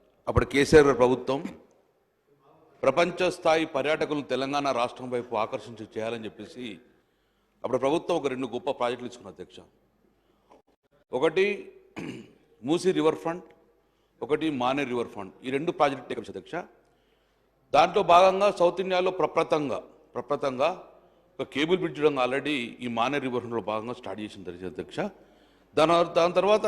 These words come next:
నాలుగు వందల యాభై కోట్లతోటి అప్రూవల్ తీసుకున్నాం, టెండర్ ప్రాసెస్ స్టార్ట్ అయిపోయింది, అధ్యక్ష. అందులో ఇరిగేషన్ మరియు ఆర్ఎండ్బి మరియు టూరిజం మూడు డిపార్ట్‌మెంట్ ద్వారా ఆ ఒక మానే రివర్ ఫ్రంట్ స్టార్ట్ చేయడం జరిగింది, అధ్యక్ష.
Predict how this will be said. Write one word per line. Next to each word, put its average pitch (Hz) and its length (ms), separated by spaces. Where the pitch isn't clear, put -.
నాలుగు 185 240
వందల 180 180
యాభై 156 280
కోట్లతోటి 165 560
అప్రూవల్ 170 300
తీసుకున్నాం, 175 320
టెండర్ 147 260
ప్రాసెస్ 156 240
స్టార్ట్ 131 240
అయిపోయింది, 131 240
అధ్యక్ష. 123 220
అందులో 143 180
ఇరిగేషన్ 156 500
మరియు 147 300
ఆర్ఎండ్బి 147 420
మరియు 147 300
టూరిజం 175 420
మూడు 160 140
డిపార్ట్‌మెంట్ 185 520
ద్వారా 151 240
ఆ 131 80
ఒక 143 100
మానే 143 240
రివర్ 135 160
ఫ్రంట్ 143 160
స్టార్ట్ 120 180
చేయడం 117 180
జరిగింది, 95 140
అధ్యక్ష. - 220